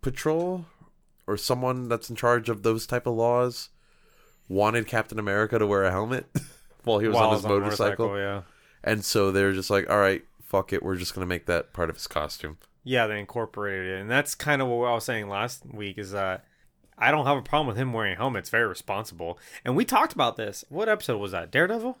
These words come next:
Speaker 1: Was it Daredevil?
Speaker 2: I think it was Daredevil because nobody was wearing a helmet in that.
Speaker 1: Did anyone need to wear a helmet in that?
Speaker 2: Yeah, what's his face? Bullseye.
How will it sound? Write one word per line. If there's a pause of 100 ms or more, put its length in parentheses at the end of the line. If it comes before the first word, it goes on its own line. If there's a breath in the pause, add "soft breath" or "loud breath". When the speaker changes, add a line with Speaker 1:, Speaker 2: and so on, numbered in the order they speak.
(380)
Speaker 1:
Was
it
Daredevil?
Speaker 2:
I
think
it
was
Daredevil
because
nobody
was
wearing
a
helmet
in
that. (500 soft breath)
Speaker 1:
Did
anyone
need
to
wear
a
helmet
in
that? (360)
Speaker 2:
Yeah,
what's
his
face? (540)
Bullseye.